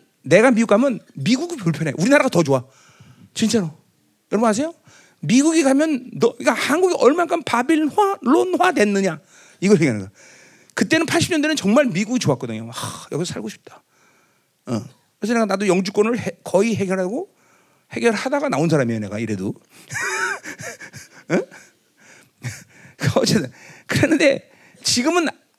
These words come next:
미국이 불편해도. 우리가 한국 살다가 미국 가면 미국이 진짜 불편해. 벌써 공항만 가도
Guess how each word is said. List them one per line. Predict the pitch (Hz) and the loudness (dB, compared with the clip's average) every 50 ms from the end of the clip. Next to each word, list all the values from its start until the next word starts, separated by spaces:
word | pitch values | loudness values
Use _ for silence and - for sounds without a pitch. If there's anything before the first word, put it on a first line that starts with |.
| _ _ _ _ _ | _ _ _ _ _
미국이 | 156 160 254 269 277 254 269 | 0 2 2 2 4 2 2
불편해도. | 170 139 151 120 127 110 101 98 - - - _ _ - _ _ _ _ _ _ _ _ _ _ _ _ _ _ _ _ _ | 2 2 0 0 -2 -4 -4 -6 -8 -14 -20 _ _ -20 _ _ _ _ _ _ _ _ _ _ _ _ _ _ _ _ _
우리가 | - 196 233 254 269 220 - - _ | -2 2 4 4 4 2 0 -4 _
한국 | - - 226 254 285 311 294 | -6 -2 0 2 2 2 4
살다가 | 262 262 240 240 247 226 | 2 2 2 2 0 0
미국 | 175 196 202 - | 0 0 0 2
가면 | 220 240 233 208 143 123 | 2 2 0 -2 -4 -4
미국이 | 110 180 220 220 240 190 - - | -2 -2 0 0 -2 -4 -4 -4
진짜 | - 180 208 - 262 202 | -2 -2 0 2 0 0
불편해. | 135 131 117 113 113 - _ - - - | 0 -2 -6 -8 -10 -12 _ -20 -20 -2
벌써 | - 254 311 - | 0 0 0 0
공항만 | - - 185 214 285 359 381 381 370 370 349 339 320 | 0 2 4 6 6 6 6 4 4 4 4 2 2
가도 | 254 220 240 254 381 359 | 0 0 0 0 2 0